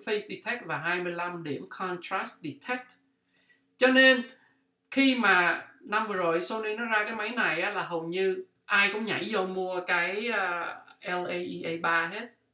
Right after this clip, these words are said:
Tại vì họ muốn di-, muốn dùng cái L A E A ba để dùng với tất cả những cái lens mà A mount của họ. Và họ dùng,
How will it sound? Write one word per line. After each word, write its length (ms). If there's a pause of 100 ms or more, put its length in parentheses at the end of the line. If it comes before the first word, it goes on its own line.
(120)
Tại 160
vì 100
họ 220
muốn 380
di-, 520
muốn 280
dùng 200
cái 120
L 140
A 60
E 100
A 60
ba 200
để 60
dùng 280
với 240
tất 120
cả 120
những 180
cái 100
lens 320
mà 80
A 220
mount 220
của 100
họ. 320 (360)
Và 140
họ 300
dùng, 400